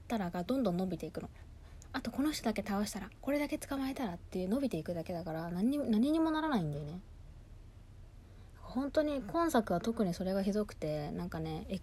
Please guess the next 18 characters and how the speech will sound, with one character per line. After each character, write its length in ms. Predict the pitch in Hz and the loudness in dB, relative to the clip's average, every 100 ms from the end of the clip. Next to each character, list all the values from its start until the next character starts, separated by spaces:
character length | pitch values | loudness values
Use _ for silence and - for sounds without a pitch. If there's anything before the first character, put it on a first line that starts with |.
| - | -4
ク 100 | - | -2
ス 140 | - | 6
ワ 100 | 427 | 8
イ 100 | 427 427 | 10 10
ぐ 120 | 415 | 10
ら 60 | 240 | 8
い 20 | |
の 80 | 202 | 6
時 200 | 196 185 | 2 -2
も 80 | |
か 140 | 170 233 | 0 4
な 100 | 208 | 4
り 80 | 170 | 4
ひ 100 | 185 | 2
ど 100 | 208 | 0
く 120 | - | 0
て 100 | 156 | -2
ね、 260 | 156 147 | -2 -4